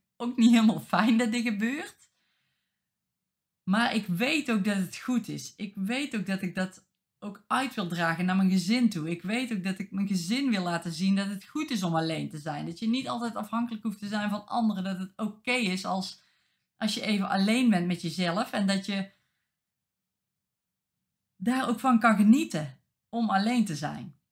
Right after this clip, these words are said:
Nou goed, ik was bij mijn hotel aangekomen. Ik kon dus niet in mijn kamer. Die was nog niet beschikbaar. Wat ben ik gaan doen? Ik ben een stuk gaan wandelen in de natuur. Nou, het was heerlijk.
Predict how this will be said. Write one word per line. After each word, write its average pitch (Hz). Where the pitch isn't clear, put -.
Nou 202
goed, 190
ik 214
was 262
bij 233
mijn 220
hotel 240
aangekomen. 220
Ik 208
kon 247
dus 202
niet 233
in 196
mijn 185
kamer. 190
Die 180
was 185
nog 185
niet 180
beschikbaar. 220
Wat 226
ben 196
ik 170
gaan 170
doen? 226
Ik 208
ben 190
een 170
stuk -
gaan 180
wandelen 277
in 220
de 208
natuur. 220
Nou, 180
het 156
was 170
heerlijk. 233